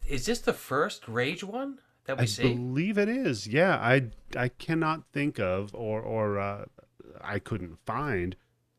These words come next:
Speaker 2: another example of the fast-moving, super powerful zombie. Usually it was the slow, kind of shambling,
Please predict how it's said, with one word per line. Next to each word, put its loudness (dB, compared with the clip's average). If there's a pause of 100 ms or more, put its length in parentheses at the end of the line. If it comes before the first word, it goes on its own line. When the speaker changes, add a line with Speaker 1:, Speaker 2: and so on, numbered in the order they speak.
Speaker 2:
another 8
example 4
of 2
the 2
fast-moving, 0
super 0
powerful -4
zombie. 0
Usually 4
it 0
was -2
the -10
slow, -2
kind -6
of -8
shambling, 0